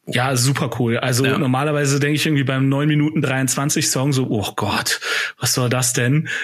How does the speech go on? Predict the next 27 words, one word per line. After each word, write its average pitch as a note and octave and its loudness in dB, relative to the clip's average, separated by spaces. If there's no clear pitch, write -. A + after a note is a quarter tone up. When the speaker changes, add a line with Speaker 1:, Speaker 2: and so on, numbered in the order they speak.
Speaker 1:
Ähm, B2 0
wobei, A#2 0
gut, A2+ -2
beim A2+ 2
Metal A2+ 0
gibt's B2 -4
das A2+ -2
auch - -8
häufig B2 0
Speaker 2:
<laughs> - -4
Speaker 1:
genug. A#2+ 0
Da A#2+ -2
hast A2+ 0
du C3+ 0
dann B2 2
drei B2+ 2
Minuten, C3+ 2
Speaker 2:
Ja, A2 2
das A2 0
Speaker 1:
drei C3 2
Speaker 2:
stimmt. C3+ 2
Speaker 1:
Minuten C#3 2
Gitarrensolo. C3+ 0
Ähm, B2 0
aber C3 0
gut, D3 0
äh, B2+ 0